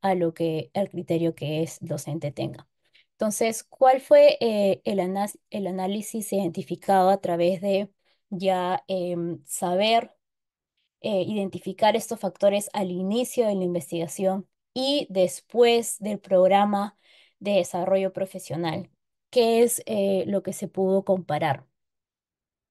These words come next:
Em, principalmente se compararon, como mencioné, el tema de, de n-, considerar la recomendación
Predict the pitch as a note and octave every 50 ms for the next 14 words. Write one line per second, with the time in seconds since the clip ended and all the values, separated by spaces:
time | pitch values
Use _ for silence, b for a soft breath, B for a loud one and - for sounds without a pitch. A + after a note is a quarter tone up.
0 | _ _ _ _ _ b b b b b b b b b b _ _ _ _ _
1 | - C4 B3+ B3+ B3+ A#3+ A#3+ A#3 - - - _ _ - B3 C4+ - - C#4+ -
2 | - E4 E4+ D#4+ D#4+ D#4+ D#4 D#4 E4 D#4+ - D#4+ D4 A#3+ G3+ - F#3 G3 G3 G3+
3 | G#3 G#3+ G#3 A3+ A3+ A3+ A#3 - _ - A3 G#3 G3+ G3 G3 F#3+ F#3+ F3+ - G3+
4 | G3 G3+ G#3+ A3 A3+ A#3+ A#3+ G3 - - - G#3 G3 F#3 - A3+ A3+ A#3 A#3 A#3+
5 | A#3+ B3 B3+ B3+ B3+ A3+ G#3+ G#3 G3+ F#3+ F#3+ F#3 F3+ F3+ E3+ F#3 E3 - _ _
6 | _ _ _ _ _ _ - F#3+ G#3 G3+ G3 G3 G3 G3+ G#3 G3+ F3+ - - _
7 | _ _ _ _ _ _ _ _ _ _ - A3 A3 A3 G#3 - - G#3+ G3+ G3
8 | G3 G3+ A3+ A#3+ B3+ B3+ A#3 G3 G3 G3 F#3+ F#3+ F3+ F#3 F3+ F3 E3+ _ F#3 F3+
9 | F3+ F3 F3 F3+ F#3 F3+ E3 - - - - A#3+ A#3+ A3+ G#3+ G3+ G3+ F#3+ F3+